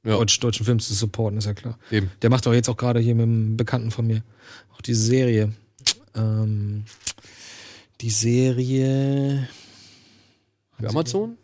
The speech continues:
Speaker 2: Äh, ich glaube, ja. Warte, ich kann's dir direkt sagen, weil wir, ich hab gerade nur wieder mit ihm gesprochen.
Speaker 1: Mit Roland Emmerich hast du gesprochen?
Speaker 2: Nee, mit dem, mit meinem Kumpel, der mit ihm gerade dieses Dings macht. Ähm,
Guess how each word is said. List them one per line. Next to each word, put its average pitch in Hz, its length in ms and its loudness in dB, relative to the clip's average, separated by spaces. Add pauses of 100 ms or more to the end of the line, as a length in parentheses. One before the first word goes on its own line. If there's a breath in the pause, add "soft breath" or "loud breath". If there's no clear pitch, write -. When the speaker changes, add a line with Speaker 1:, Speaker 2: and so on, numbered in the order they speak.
(140)
Speaker 2:
Äh, 131 460 -6
ich 135 240 -6
glaube, 220 680 -6 (120)
ja. 156 200 -8 (180)
Warte, 147 180 -8
ich - 80 -12
kann's - 180 -12
dir 127 100 -6
direkt 131 200 -4
sagen, 135 260 -4
weil 120 80 -2
wir, 113 140 0
ich 113 180 -4
hab 120 80 -6
gerade 123 240 -10
nur 123 240 -10 (100)
wieder 120 140 -6
mit 117 140 -6
ihm 117 120 -4
gesprochen. 127 600 -10 (400 loud breath)
Speaker 1:
Mit 95 160 -2
Roland 107 160 2
Emmerich 151 220 4
hast 104 100 0
du 110 60 -4
gesprochen? 107 340 -4
Speaker 2:
Nee, 123 160 2
mit 113 240 0
dem, 113 160 0 (440)
mit 110 300 -6
meinem 117 180 -2
Kumpel, 120 340 -2
der 120 140 -2
mit 117 220 -2
ihm 110 340 -2 (680 loud breath)
gerade 110 320 -2
dieses - 400 -8
Dings 120 400 -6
macht. 101 600 -8 (120)
Ähm, 156 1120 -2